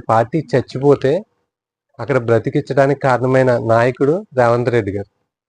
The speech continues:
అక్కడ ఎవరిని తొక్కేసి, అణగదొక్కేసి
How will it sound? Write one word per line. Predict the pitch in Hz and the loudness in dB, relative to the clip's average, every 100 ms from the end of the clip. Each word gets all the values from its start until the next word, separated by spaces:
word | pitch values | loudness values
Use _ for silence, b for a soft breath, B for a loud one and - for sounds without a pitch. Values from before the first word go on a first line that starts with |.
| _ _ _ _ _ _ _ _ _ _ _ _ _ _ _ _ - | _ _ _ _ _ _ _ _ _ _ _ _ _ _ _ _ -10
అక్కడ | 117 120 | 0 2
ఎవరిని | 110 131 156 139 | 4 2 2 0
తొక్కేసి, | - 143 143 147 139 | 0 0 0 0 2
అణగదొక్కేసి | 127 127 135 - 143 | 2 2 2 2 0